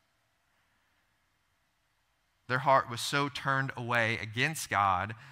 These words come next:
that it led them to a simply see red and do nothing other than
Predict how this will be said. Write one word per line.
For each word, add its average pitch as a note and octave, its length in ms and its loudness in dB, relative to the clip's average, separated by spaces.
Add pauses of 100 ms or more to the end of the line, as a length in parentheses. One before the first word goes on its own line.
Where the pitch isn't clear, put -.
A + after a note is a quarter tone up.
(440)
that A2 100 -2
it F#2 140 -2
led B2+ 240 2
them A#2+ 320 -4
to A#2 240 -6
a G#2 220 -2 (580)
simply C3 400 -4
see E3+ 540 0
red C#3 640 4
and B2+ 160 -4
do A#2 180 -2
nothing C3 460 -2
other A#2+ 260 -2
than G#2+ 340 -4